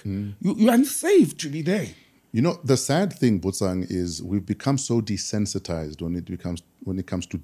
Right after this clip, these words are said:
Speaker 1: death of citizens.
Speaker 2: Yes,
Speaker 1: That,
Speaker 2: yes.
Speaker 1: that is why no one will ever admit there's a crisis. In a lot of other countries, one death makes front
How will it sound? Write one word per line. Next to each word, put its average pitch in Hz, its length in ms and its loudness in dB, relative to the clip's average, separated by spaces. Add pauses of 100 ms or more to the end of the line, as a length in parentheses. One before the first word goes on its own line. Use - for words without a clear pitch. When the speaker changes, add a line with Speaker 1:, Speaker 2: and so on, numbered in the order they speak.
Speaker 1:
death - 400 -4
of - 140 -12
citizens. - 600 -10
Speaker 2:
Yes, 123 580 -4
Speaker 1:
That, 98 280 0
Speaker 2:
yes. 120 220 -8
Speaker 1:
that 117 180 2
is 156 100 4
why 131 120 4
no 107 200 4
one 107 160 0
will 92 120 0
ever 95 160 0
admit 90 320 -4
there's 90 160 -4
a 85 60 -6
crisis. - 560 -12 (380)
In 170 100 6
a 196 60 8
lot 139 200 6
of 175 120 2
other 120 200 2
countries, 90 560 -4
one 120 260 2
death 92 540 -2 (760)
makes 107 300 0
front 117 600 -2